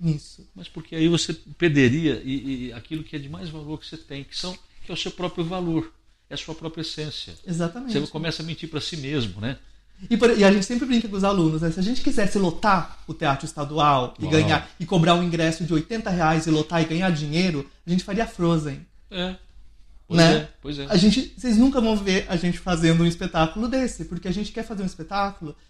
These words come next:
Speaker 1: que mexe com as pessoas, que tá dizendo algo, que vai fazer as pessoas saírem de lá com algo a mais, né? Tanto que a gente, o nosso projeto chama Biografias em Cena. A gente monta um espetáculo contando a vida de um artista,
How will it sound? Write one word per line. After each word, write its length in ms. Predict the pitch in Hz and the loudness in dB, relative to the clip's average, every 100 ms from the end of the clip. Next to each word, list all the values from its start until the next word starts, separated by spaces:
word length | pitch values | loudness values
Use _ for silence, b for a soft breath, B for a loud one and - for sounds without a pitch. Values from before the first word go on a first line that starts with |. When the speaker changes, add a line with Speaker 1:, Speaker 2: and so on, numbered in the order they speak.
| b _ | b _
Speaker 1:
que 340 | 208 175 - - - _ - | -2 -2 -4 -16 -20 _ 0
mexe 360 | 190 240 226 - | 4 4 2 -6
com 80 | 208 | -12
as 80 | - | -12
pessoas, 600 | 185 - 160 156 156 - | -16 -10 -8 -6 -8 -10
que 100 | - | -14
tá 140 | 185 | -4
dizendo 520 | 175 190 170 208 208 170 | 0 2 2 2 2 4
algo, 480 | 139 147 143 147 b b b - | 4 2 -2 -10 b b b -4
que 120 | 190 | -4
vai 160 | 180 175 | 0 -2
fazer 160 | 185 | 0
as 80 | 185 | -4
pessoas 240 | - 196 190 | -6 -14 -6
saírem 280 | 190 190 | -2 0
de 100 | 180 165 | 2 2
lá 200 | 175 196 | 0 -2
com 160 | 220 | -4
algo 180 | 202 196 | -2 0
a 60 | 233 | 2
mais, 640 | 220 170 180 185 - - _ - - - | 4 2 0 -2 -8 -18 _ -20 -20 -6
né? 240 | 160 175 190 | 2 4 4
Tanto 240 | 175 165 | -2 -2
que 60 | 208 | -2
a 40 | |
gente, 120 | 175 | -4
o 40 | 180 | -2
nosso 220 | 165 170 | -4 -4
projeto 380 | 180 170 202 233 | -10 -8 -6 -8
chama 260 | - 220 202 | -6 -2 0
Biografias 640 | 196 185 185 - 214 208 | 0 -2 -4 -6 -6 -4
em 80 | 220 | -4
Cena. 340 | 202 220 196 147 | -4 -6 -4 -4
A 20 | |
gente 180 | 151 - | -6 -6
monta 200 | 165 180 | -6 -6
um 20 | |
espetáculo 460 | 175 185 175 233 233 | -8 -10 -10 -10 -8
contando 360 | 214 202 220 | -8 -6 -4
a 40 | 233 | -4
vida 240 | 180 226 | -4 -4
de 80 | 220 | -4
um 60 | 233 | -4
artista, 680 | 262 - 196 196 - 143 | -4 -8 -8 -8 -10 -14